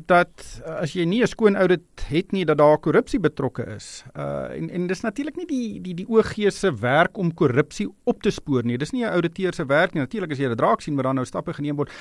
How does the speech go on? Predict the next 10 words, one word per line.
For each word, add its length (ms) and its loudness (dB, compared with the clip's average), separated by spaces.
Maar, 300 6
uh, 60 0
hoe 300 8
reflekteer 720 0
vlakke 360 -2
van 220 -2
korrupsie 720 0
in 320 2
hierdie 280 -4
audituitkomste? 800 -4